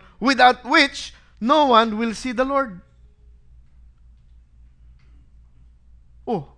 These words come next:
why, why do I still need to be sanctified? I thought it's already a done deal. Well,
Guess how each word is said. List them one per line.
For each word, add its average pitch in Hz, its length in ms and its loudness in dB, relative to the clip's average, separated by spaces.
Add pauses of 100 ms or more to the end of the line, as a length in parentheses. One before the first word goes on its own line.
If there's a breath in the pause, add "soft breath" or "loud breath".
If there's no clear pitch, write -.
(160)
why, 247 280 -10
why 247 240 -10
do 226 120 -10
I 233 120 -8
still 220 240 -14
need 214 200 -12
to 202 60 -14
be 185 140 -10
sanctified? 180 680 -12 (760)
I 185 120 -8
thought 233 320 -8
it's 190 180 -14
already 185 520 -12 (320)
a 170 100 -14
done 165 360 -10
deal. 170 260 -12 (920)
Well, 269 280 -2